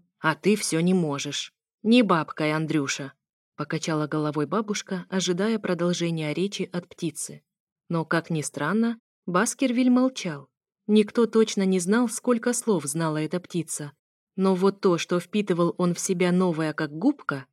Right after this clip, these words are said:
факт. Как ребёнок, легче запоминался мат. Затем шли непристойные анекдоты,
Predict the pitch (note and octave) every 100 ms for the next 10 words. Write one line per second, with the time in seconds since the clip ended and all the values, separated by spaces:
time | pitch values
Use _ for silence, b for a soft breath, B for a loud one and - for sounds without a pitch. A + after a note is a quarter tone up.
0 | _ - - A3 - - _ _ _ _
1 | _ - A3+ A#3+ A#3 A3 C4+ E3 C#3+ -
2 | _ - G3 C4 - F3+ D#3 D#3+ E3 E3
3 | F#3 G3 F#3 F#3 E3+ C#3+ - _ _ _
4 | _ _ _ E3 D#3 D3 B3 C#4 - G#3
5 | B3 A3+ F3+ E3 F3 F#3+ F3+ E3+ E3 D3
6 | C3+ E3+ G3+ F3+